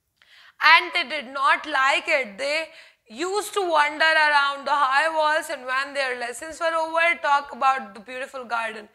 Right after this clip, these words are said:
और उनको ये पसंद नहीं आता था रोड पे खेलना। फिर जब भी, अ, उनकी स्कूल खत्म होती थी, थी ना,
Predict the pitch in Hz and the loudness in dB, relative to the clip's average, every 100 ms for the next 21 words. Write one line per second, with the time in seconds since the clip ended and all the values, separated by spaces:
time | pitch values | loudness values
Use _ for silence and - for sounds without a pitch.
0 | - - - - 262 302 311 - 359 349 | -20 -20 -20 0 2 2 -2 -6 -4 -2
1 | 330 349 339 349 359 311 262 339 311 285 | -2 0 -4 0 2 2 2 0 0 0
2 | 254 240 277 277 247 254 262 262 - - | -4 -6 -6 -6 -4 0 0 -2 -12 -20
3 | _ 285 302 269 285 220 320 320 277 254 | _ -6 -4 0 0 0 -2 4 6 6
4 | 240 262 262 311 - 294 311 - 311 330 | 2 -4 -10 -14 -14 -16 -8 -4 -2 -4
5 | 285 285 277 285 233 _ _ _ - 277 | -6 -10 -14 -16 -18 _ _ _ -14 -8
6 | 285 285 | -4 -4